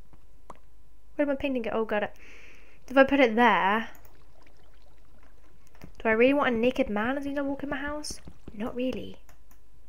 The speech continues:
Um,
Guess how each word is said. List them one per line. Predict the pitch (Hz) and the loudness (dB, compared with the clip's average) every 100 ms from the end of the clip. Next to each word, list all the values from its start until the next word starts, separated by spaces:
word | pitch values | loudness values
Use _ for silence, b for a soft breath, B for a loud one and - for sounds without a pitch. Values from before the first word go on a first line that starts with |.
| - - - - - - - - - - - - - b b b b b b - - - - - - - - - | -10 -10 -12 -12 -12 -12 -10 -10 -10 -10 -10 -10 -10 b b b b b b -12 -12 -12 -10 -10 -10 -10 -10 -2
Um, | 277 277 277 | 2 4 2